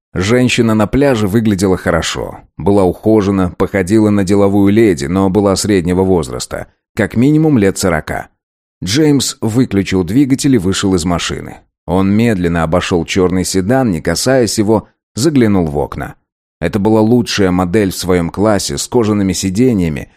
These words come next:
всякими модными приборами на панели. Никакого бардака, который Эмма развела в своей машине. Детские вещи, фантики, банки от колы. Не было даже портфеля. Но на пассажирском сиденье была куча писем.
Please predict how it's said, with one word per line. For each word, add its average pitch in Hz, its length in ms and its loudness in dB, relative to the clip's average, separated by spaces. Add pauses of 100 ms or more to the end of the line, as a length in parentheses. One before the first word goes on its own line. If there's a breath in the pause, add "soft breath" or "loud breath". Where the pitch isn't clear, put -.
(120)
всякими 110 460 0
модными 104 520 2
приборами 98 640 2
на 92 120 0
панели. 85 520 -4 (360)
Никакого 110 500 0
бардака, 113 600 0
который 101 420 -2
Эмма 113 300 2
развела 110 400 2
в 107 80 -6
своей 101 280 0
машине. 90 680 -4 (160)
Детские 95 440 -2
вещи, 104 420 0
фантики, 95 760 -4
банки 101 380 -2
от 87 180 -2
колы. 104 420 2 (320)
Не 110 180 0
было 107 240 2
даже 101 260 0
портфеля. 85 680 -4 (420)
Но 104 140 -2
на 120 120 2
пассажирском 123 640 0
сиденье 151 580 0
была 104 400 2
куча 113 400 -2
писем. - 600 -4